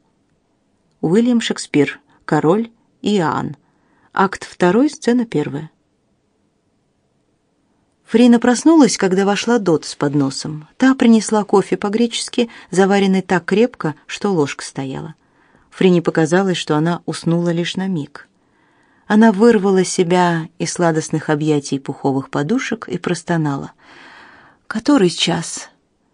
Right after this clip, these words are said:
«Десять, мисс. Замечательное весеннее утро»,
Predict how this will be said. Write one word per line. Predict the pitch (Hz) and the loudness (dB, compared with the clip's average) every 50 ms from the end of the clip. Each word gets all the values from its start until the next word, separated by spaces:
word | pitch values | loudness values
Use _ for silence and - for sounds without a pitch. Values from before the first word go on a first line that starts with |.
| _ _ _ _ _ _ _ - | _ _ _ _ _ _ _ -2
«Десять, | 196 240 320 294 - - 151 139 - 185 | 4 4 4 4 4 0 -2 -2 0 0
мисс. | 180 170 165 - - - - - _ _ - | 0 0 0 -4 -8 -14 -16 -18 _ _ -6
Замечательное | 175 160 208 208 190 180 170 - 185 190 233 262 262 302 294 294 294 294 285 | -2 2 4 4 4 2 2 2 2 2 2 2 2 2 4 4 6 6 4
весеннее | 220 175 - - 170 185 220 240 254 240 226 | 4 2 0 0 0 2 4 4 4 4 2
утро», | - 165 170 170 - 180 175 170 | 0 -2 -2 -2 -2 -4 -4 -4